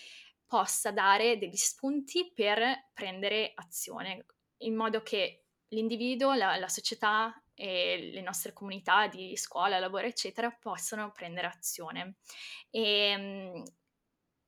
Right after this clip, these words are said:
avere un linguaggio semplice dove si spiegano magari quei, quei ger-,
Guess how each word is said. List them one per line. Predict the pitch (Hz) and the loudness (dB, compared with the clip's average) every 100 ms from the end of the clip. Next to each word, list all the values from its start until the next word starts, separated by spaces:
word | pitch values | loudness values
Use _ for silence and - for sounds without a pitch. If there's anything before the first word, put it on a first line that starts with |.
| - | -2
avere | 226 226 254 262 262 269 - | 0 4 6 6 6 4 0
un | - 214 214 208 208 | -10 -8 -6 -6 -6
linguaggio | 208 214 208 202 | -2 0 0 -2
semplice | - 214 220 262 - 220 | -2 -2 -2 -4 -2 -2
dove | 196 | -4
si | 208 | -4
spiegano | - 208 202 202 | -2 -2 -2 -2
magari | 190 185 190 208 208 | 0 4 4 2 -2
quei, | - 208 196 196 190 180 | -4 -4 -2 -2 -4 -4
quei | - 196 175 | -8 -10 -10
ger-, | 170 208 233 233 220 | -6 0 4 2 0